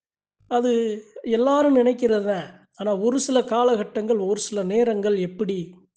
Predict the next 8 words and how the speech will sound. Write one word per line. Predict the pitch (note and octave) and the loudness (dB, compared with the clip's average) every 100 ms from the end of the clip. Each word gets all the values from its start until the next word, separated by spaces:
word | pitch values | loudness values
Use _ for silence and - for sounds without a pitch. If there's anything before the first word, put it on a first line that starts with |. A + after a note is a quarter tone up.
| - | -4
தி-, | A3+ A3+ - | -2 -2 -2
திரும்பும், | A3 B3 A#3 G3+ F3 | -2 0 -2 -4 -6
திசை | F3+ - A#3 | -6 -4 -2
திரும்பும் | F#3+ G3 G3+ G3 F3+ - - | -2 -4 -4 -6 -6 -10 -14
அப்படிங்கிறத | F3 E3+ F3 F3 F3 F#3 | -12 -6 -6 -4 -4 -4
இன்னைக்கு | F#3 E3+ D#3+ F#3+ F#3 - - - - - - | -4 -6 -6 -8 -10 -20 -20 -20 -20 -20 -10
அறிவு | F3+ F#3+ G#3+ | -4 0 0
நண்பர்கள்ட்ட | G3 F3+ F3+ F3 F3 | -2 -4 -2 -2 -4